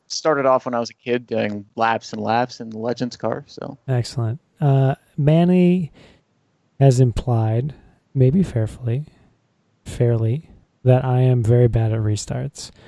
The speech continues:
Speaker 2: And the last question is, how can I improve at restarts?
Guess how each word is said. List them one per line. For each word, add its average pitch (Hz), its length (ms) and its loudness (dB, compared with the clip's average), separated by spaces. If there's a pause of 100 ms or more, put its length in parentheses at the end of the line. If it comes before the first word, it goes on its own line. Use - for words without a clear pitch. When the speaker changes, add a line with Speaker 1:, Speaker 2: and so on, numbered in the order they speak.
(460)
Speaker 2:
And 131 360 2
the 131 180 2
last 127 340 0
question 123 680 -2 (100)
is, 117 520 0 (200)
how 175 220 0
can 185 160 -2
I 185 120 2
improve 151 760 2 (360)
at 113 180 -4 (100)
restarts? 139 680 -8